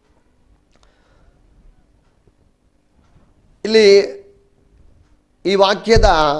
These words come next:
ಹನ್ನೊಂದನೇ ವಾಕ್ಯಗಳ ತನಕ ನಾವು ಓದೋದಾದರೆ ಈ ಕಥೆ ಅಥವಾ ಈ ಯೇಸು ಸ್ವಾಮಿಯ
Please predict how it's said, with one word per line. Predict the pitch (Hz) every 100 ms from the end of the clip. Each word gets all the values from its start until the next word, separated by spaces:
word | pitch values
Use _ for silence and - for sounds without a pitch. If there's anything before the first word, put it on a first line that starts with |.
| - - _ _ - -
ಹನ್ನೊಂದನೇ | 170 214 240 240 240
ವಾಕ್ಯಗಳ | 208 185 190 190
ತನಕ | 180 175 175
ನಾವು | 190 170 156
ಓದೋದಾದರೆ | 160 160 151 180 190 151
ಈ |
ಕಥೆ | 151 147 147 147
ಅಥವಾ | 131 139
ಈ | 143 139 139
ಯೇಸು | 147 151
ಸ್ವಾಮಿಯ | - 139 135 131 127